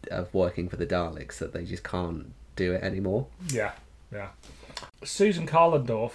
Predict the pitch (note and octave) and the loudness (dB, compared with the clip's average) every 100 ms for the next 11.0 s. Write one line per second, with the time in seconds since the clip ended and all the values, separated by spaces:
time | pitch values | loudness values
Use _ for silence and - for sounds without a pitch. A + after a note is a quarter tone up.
0 | - B2 A#2 D3 D3 - - C3+ D3+ D3+ | -4 -4 2 2 2 -2 -10 -8 0 2
1 | C#3 - C#3 - - F3 F#3+ G#3 G3+ G3+ | 2 -2 -8 -10 -8 -4 -2 -2 -2 -4
2 | F#3 - G#3+ G#3 C3 - B2 A#2+ C3+ D#3 | -6 -8 -8 -6 -6 -6 -10 -4 -4 -4
3 | - - - A#2 C#3 - B2+ C#3 D#3+ - | -8 -14 -14 -4 -4 0 2 4 2 0
4 | A#2+ G#2+ G#2 A2 B2+ A#2 A#2 - B2+ B2 | 0 0 0 -2 -4 -4 -4 -6 -2 0
5 | A#2+ A2 B2+ A#2 - - B2+ C3 C#3 C#3 | 0 0 -2 -2 -6 -4 -2 -2 -2 0
6 | C3+ - - - - B2 F3+ A3 A#2+ - | 0 -2 -18 -20 -12 0 2 2 0 -4
7 | C3+ - - D3+ C#3+ C#3+ C#3 D3+ B2 C#3+ | -10 -8 -6 -6 0 2 0 -2 -2 2
8 | G#3 D#3 A2 G#2 G#2+ A2+ A#2+ A#2+ - C3+ | 2 0 -2 -6 -6 -2 -2 -4 -4 -2
9 | A#2 G#2 G2+ - - - - A#2 A2 B2+ | 0 -2 -8 -14 -18 -20 -12 -6 -2 -2
10 | C#3 - - B2+ - C#3+ C3+ C3 B2+ | -2 -8 -6 -6 -6 -6 -6 -4 -4